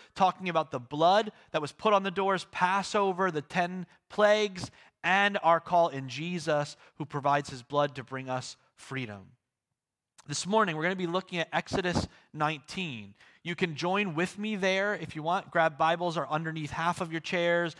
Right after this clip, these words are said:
I'll be reading from the N L T. It'll be on the screen behind. There are also notes out in the lobby if you didn't grab them on your way in. They are a helpful tool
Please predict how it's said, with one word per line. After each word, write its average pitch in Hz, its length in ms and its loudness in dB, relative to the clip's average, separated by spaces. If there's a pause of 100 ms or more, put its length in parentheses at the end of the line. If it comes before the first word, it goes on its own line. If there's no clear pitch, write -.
(160)
I'll 156 120 4
be 170 120 -4
reading 165 300 -2
from 147 180 -6
the 139 160 -10
N 143 140 -4
L 135 100 0
T. 208 540 -6
It'll 143 160 -4
be 175 160 -2
on 185 100 2
the 175 80 -4
screen 160 360 -8
behind. 143 460 -4 (380)
There 147 120 0
are 135 60 -2
also 165 320 4
notes 165 520 0
out 156 180 4
in 156 60 -12
the 151 80 0
lobby 151 340 4
if 151 140 -6
you 147 60 -4
didn't 151 220 -8
grab 143 360 0
them 151 340 -4
on 139 140 -6
your 127 160 -6
way 123 260 -6
in. 185 400 -4
They 139 140 -4
are 123 160 0
a 107 40 -6
helpful 165 560 -4
tool 180 560 -4